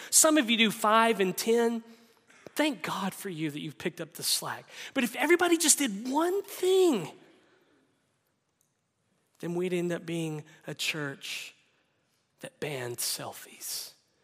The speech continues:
If everybody just served in one ministry, in one place, they just did one thing, then we'd end up being a church that served in the strength that God supplies in order that in everything God may be glorified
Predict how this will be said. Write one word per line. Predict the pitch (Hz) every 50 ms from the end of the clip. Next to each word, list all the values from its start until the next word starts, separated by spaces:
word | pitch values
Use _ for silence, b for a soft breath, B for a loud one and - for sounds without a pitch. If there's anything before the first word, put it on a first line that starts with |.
| _ _ _ _ _ -
If | 233 202
everybody | 277 285 311 320 330 320 311
just | 302 - -
served | - 285 269 214
in | 240 233 208 196 208
one | 240 277 311 302 294
ministry, | 285 285 277 262 - - 233 220
in | 214 214 220 254
one | 302 339 370 403
place, | - - 339 302 262 -
they | - 339
just | 359 339 -
did | - 339 277 226 233
one | 277 302 330 359 370 403
thing, | 392 - - - 370 370 370 349 320 254 202 165 147 - b b b b b b b b b b b b b b
then | 196 190 185
we'd | 190 190 170
end | 214 233 226
up | 226 214 -
being | 202 208 202 190
a | 185
church | 175 - - - 180 180 185 - -
that | 180 - -
served | - - - 202 202 208 202 175 196
in | 190 185
the | 170
strength | 156 - - - 180 165 165 151 -
that | - - 165 147
God | 156 160 160 160 147
supplies | - - 160 147 156 151 147 147 147 151 147 135 143
in | 147 156
order | 156 156 147 151 151 151 143
that | 147 143 143
in | - 143 139 135
everything | 131 135 135 139 135 - - 147 139 135
God | 127 139 131 127 127 123
may | 123 123
be | 117 117
glorified | 120 - 135 120 120 123 120 110 - 123 120 117 120 110